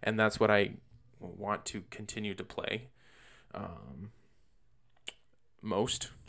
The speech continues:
And that's why I'm excited most for games like Horizon, uh, Forbidden West and, uh, and obviously the God of War sequel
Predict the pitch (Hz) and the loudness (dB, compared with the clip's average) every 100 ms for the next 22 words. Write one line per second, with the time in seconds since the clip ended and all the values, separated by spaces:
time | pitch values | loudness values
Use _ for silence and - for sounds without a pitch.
0 | - - 101 - - 98 95 95 104 - | -10 -8 -6 -4 -4 -4 -4 -6 -2 2
1 | 113 - - - 101 - - - - 92 | 2 2 -2 -2 -2 -2 -6 -4 -4 -4
2 | 90 80 87 95 85 - - - - - | -6 -8 -2 -2 -2 -8 -20 -20 -20 -20
3 | - - - - 123 104 107 110 107 104 | -20 -20 -18 0 4 6 6 4 2 0
4 | 104 - - - 110 98 101 98 101 - | -6 -12 -10 -4 -2 0 2 2 2 -4
5 | 95 110 113 - - 92 92 98 98 92 | 4 6 6 4 -2 -4 -6 -6 -6 -6
6 | - - 101 95 101 - 92 98 92 - | -6 -2 -2 0 -2 -4 -2 -2 -2 -4
7 | - - 113 - 107 104 | -4 0 -2 0 4 4